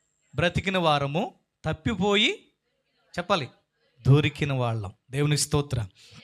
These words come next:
"అయ్యగారు, నేను ఎప్పుడు చచ్చిపోయినా?" అంటే, "అలాగంటున్నారు ఏంటండి అయ్యగారు? ఏదో సంపూర్ణ రాత్రి ప్రార్థన, సంతోషంగా ప్రార్థనలు ఉందామంటే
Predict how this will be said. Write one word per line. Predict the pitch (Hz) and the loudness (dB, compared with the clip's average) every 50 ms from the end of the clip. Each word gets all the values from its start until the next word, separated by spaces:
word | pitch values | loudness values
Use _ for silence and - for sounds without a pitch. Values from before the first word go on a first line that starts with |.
| - - - - - - - - _ _ _ _ _ _ - - | -20 -20 -20 -20 -20 -20 -20 -20 _ _ _ _ _ _ -16 -12
"అయ్యగారు, | 151 156 170 170 180 | -8 -6 -4 -4 -4
నేను | 170 151 151 147 143 | -4 -2 -4 -2 -2
ఎప్పుడు | 143 - 147 | 0 0 0
చచ్చిపోయినా?" | 151 147 - - - 151 147 | 0 0 -2 -4 -6 -4 -4
అంటే, | 147 151 147 156 151 160 | -6 -8 -10 -10 -10 -8
"అలాగంటున్నారు | 160 139 127 127 139 135 117 135 131 139 | -8 -8 -6 -6 -8 -8 -6 -6 -6 -6
ఏంటండి | 135 135 135 139 139 139 | -6 -6 -6 -8 -6 -6
అయ్యగారు? | 139 135 143 143 147 147 - _ _ _ _ _ _ _ - | -6 -6 -6 -6 -6 -8 -10 _ _ _ _ _ _ _ -12
ఏదో | 143 127 131 | -8 -8 -6
సంపూర్ణ | - - 139 127 120 120 127 127 | -4 -4 -4 -4 -4 -4 -6 -6
రాత్రి | 120 131 131 127 - 135 | -4 -4 -6 -4 -6 -10
ప్రార్థన, | 131 143 139 135 135 131 135 139 | -8 -6 -4 -4 -4 -4 -4 -6
సంతోషంగా | - - 143 135 - 131 123 - 135 135 131 | -4 -2 -2 0 0 0 0 0 -2 -2 -4
ప్రార్థనలు | 131 - 147 131 127 127 127 135 135 | -2 -2 -2 -2 -2 -2 -4 -4 -2
ఉందామంటే | 135 135 135 135 135 135 143 147 143 | -2 0 0 0 0 0 -2 -4 -6